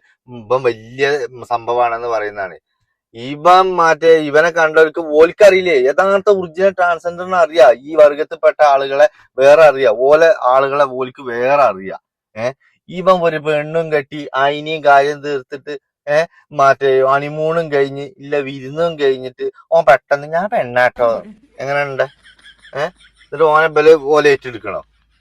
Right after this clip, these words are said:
അത്രക്ക് ചീപ്പൊന്നും അല്ല നമ്മളെ കേരളത്തിലെ ട്രാൻസ്ജെൻഡർമാർ, അതെനിക്ക് ഉറപ്പാണ്. തന്നെ തന്നെ അടുപ്പിക്കണില്ലല്ലോ അവനെ. ഏ, ഇവൻ ഒഴിഞ്ഞു നിക്കണ എന്താ? ഓല അടുപ്പിക്കണില്ല. ഓലിക്കറിയാ ഇവൻ ഫ്രോഡാണെന്ന്. ഓലിക്കും ഒരുവിധപ്പെട്ടവർക്കും ഒക്കെ അറിയാം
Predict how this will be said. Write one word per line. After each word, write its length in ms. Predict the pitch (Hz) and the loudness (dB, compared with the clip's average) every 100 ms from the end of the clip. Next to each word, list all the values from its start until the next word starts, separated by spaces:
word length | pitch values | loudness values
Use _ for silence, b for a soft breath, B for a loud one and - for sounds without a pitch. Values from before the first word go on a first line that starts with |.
| _ | _
അത്രക്ക് 460 | - - 151 151 175 | -12 -6 -4 -4 -8
ചീപ്പൊന്നും 460 | 165 160 160 165 160 | -14 -8 -6 -2 -2
അല്ല 340 | 131 139 135 | 0 2 0
നമ്മളെ 360 | 127 120 113 139 | 0 -6 -2 -2
കേരളത്തിലെ 520 | 131 117 117 120 120 | 0 -2 -4 -4 -6
ട്രാൻസ്ജെൻഡർമാർ, 800 | 110 98 101 95 92 90 87 80 | -4 -8 -10 -14 -12 -12 -12 -12
അതെനിക്ക് 520 | - 98 110 120 131 | -8 -8 -8 -10 -4
ഉറപ്പാണ്. 400 | 107 - 92 80 - _ 131 | -4 -4 -8 -8 -14 _ -2
തന്നെ 240 | 139 156 | 0 0
തന്നെ 140 | 156 | -2
അടുപ്പിക്കണില്ലല്ലോ 960 | 135 131 135 131 135 151 160 135 117 101 | -4 -2 -2 -2 -12 -10 -8 -8 -8 -8
അവനെ. 220 | 85 76 _ _ - | -10 -16 _ _ -10
ഏ, 120 | 120 - _ _ | -10 -10 _ _
ഇവൻ 220 | 117 143 | -8 -4
ഒഴിഞ്ഞു 480 | 151 147 135 139 156 | -4 0 0 0 -8
നിക്കണ 320 | 151 - 143 | -8 -8 -8
എന്താ? 200 | 135 120 - _ _ _ _ _ _ - | -6 -8 -10 _ _ _ _ _ _ -6
ഓല 160 | 165 | 0
അടുപ്പിക്കണില്ല. 760 | 180 170 185 180 190 190 180 170 139 | 0 -2 -10 -8 -6 -4 -4 -4 -6
ഓലിക്കറിയാ 680 | 151 185 - 208 190 202 202 | -8 -6 2 4 4 4 2
ഇവൻ 280 | 170 190 | 4 2
ഫ്രോഡാണെന്ന്. 960 | 190 185 180 185 190 190 190 185 127 - _ - | 2 2 4 4 4 2 0 -2 -8 -10 _ -12
ഓലിക്കും 580 | 123 135 151 147 131 | -12 -10 -14 -14 -8
ഒരുവിധപ്പെട്ടവർക്കും 1000 | 127 139 151 143 - - 139 139 147 143 139 | -6 -6 -4 -2 -4 -6 -10 -10 -10 -10 -10
ഒക്കെ 220 | - 190 | -2 0
അറിയാം 320 | 143 113 107 | 0 0 -6